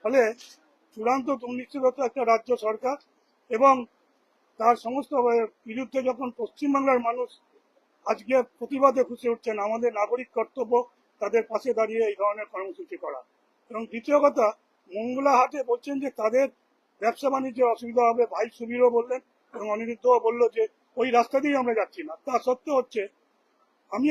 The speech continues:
একটা প্রশ্ন ব্যবসায়ী সমিতিদের কাছে আপনাদের সাংবাদিক সম্মেলনে করতে চাই, যখন ধর্মীয় মিছিল বেরোয়,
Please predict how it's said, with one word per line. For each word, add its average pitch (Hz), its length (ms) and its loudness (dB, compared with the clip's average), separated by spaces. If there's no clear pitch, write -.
একটা 320 240 -4
প্রশ্ন 302 200 -6
ব্যবসায়ী 254 380 0
সমিতিদের 277 440 -4
কাছে 262 200 -4
আপনাদের 254 480 0
সাংবাদিক 247 440 -4
সম্মেলনে 254 380 0
করতে 220 280 -4
চাই, 190 160 0
যখন 233 280 0
ধর্মীয় 254 380 0
মিছিল 262 260 -8
বেরোয়, 214 260 2